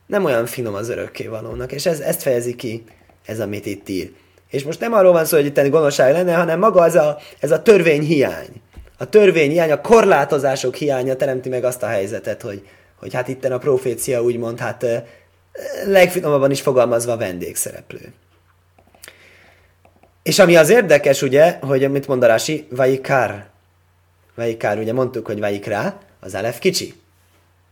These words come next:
Nem mondja meg a Rási, hogy miért pont itt kicsi, de pont itt mondja ezt a drósét. Nagyon érdekes. Egy egyszerű magyarázat, amit hallottunk erre, az az, hogy ez a Mózes szerénységét szimbolizál. Mózes úgy csinált, mintha.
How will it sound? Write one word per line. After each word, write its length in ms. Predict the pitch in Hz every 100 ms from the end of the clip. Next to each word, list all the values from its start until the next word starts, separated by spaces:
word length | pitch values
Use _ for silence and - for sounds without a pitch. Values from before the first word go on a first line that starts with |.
| _ _ _ _
Nem 140 | 120
mondja 180 | 131 123
meg 100 | 127
a 40 | 127
Rási, 260 | 131 -
hogy 80 | 135
miért 200 | 139 139
pont 160 | 139 135
itt 100 | 135
kicsi, 220 | 180 131
de 100 | 117
pont 200 | 156 147
itt 100 | 139
mondja 200 | 135 139
ezt 140 | 139
a 40 | 151
drósét. 500 | 170 147 117 90 -
Nagyon 200 | 113 135
érdekes. 480 | 131 110 98 95 - _ _ -
Egy 200 | 139 139
egyszerű 320 | 131 143 135
magyarázat, 500 | 127 131 127 135 135
amit 160 | 135
hallottunk 520 | 143 139 143 147 139 147
erre, 380 | 139 143 185 - _ _ _ _ _ _ _ _
az 180 | 127 127
az, 180 | 135 -
hogy 300 | 139 131 - - _ _ _ _ _ _
ez 160 | 226
a 60 | 208
Mózes 300 | 175 165 -
szerénységét 600 | - 131 107 - 98 95
szimbolizál. 640 | - 104 101 98 101 95 - _ -
Mózes 360 | 214 185 170
úgy 120 | 180
csinált, 400 | 175 143 123 120
mintha. 400 | 120 101 95 95